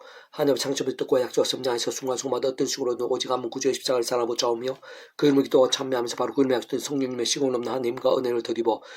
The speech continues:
제약들과 싸울 수 있어야 하는 것이고, 혹 범하게 된 제약들은 자복하고 돌이킬 수 있는 것이며, 그로 인한 상함과 나음도 회복과 역전도 또 가능한 것이, 무엇보다 하나님의 말씀 주야로 독 사모와 가까이 매일 읽고 들으며 묵상하고 실천하며 증거하는 등과 같은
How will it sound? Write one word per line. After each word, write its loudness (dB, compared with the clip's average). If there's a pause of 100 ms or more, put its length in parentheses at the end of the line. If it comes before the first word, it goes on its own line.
(160)
제약들과 4
싸울 4
수 0
있어야 0
하는 -2
것이고, -2
혹 -2
범하게 4
된 2
제약들은 0
자복하고 0
돌이킬 -2
수 0
있는 -2
것이며, -2 (360)
그로 6
인한 4
상함과 0
나음도 0
회복과 0
역전도 0
또 -2
가능한 -2
것이, -2
무엇보다 0 (240)
하나님의 4
말씀 -2
주야로 2
독 -2
사모와 2
가까이 -2
매일 2
읽고 2
들으며 0
묵상하고 -2
실천하며 -2
증거하는 0
등과 -2
같은 -2